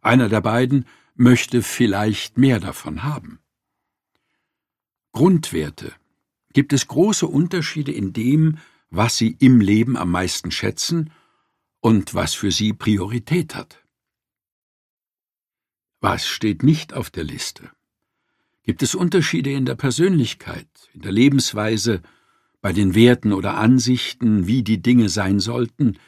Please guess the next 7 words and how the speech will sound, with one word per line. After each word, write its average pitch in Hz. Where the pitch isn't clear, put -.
die 110
sich 98
in 110
Ihren 117
Konflikten 104
gezeigt -
haben? 120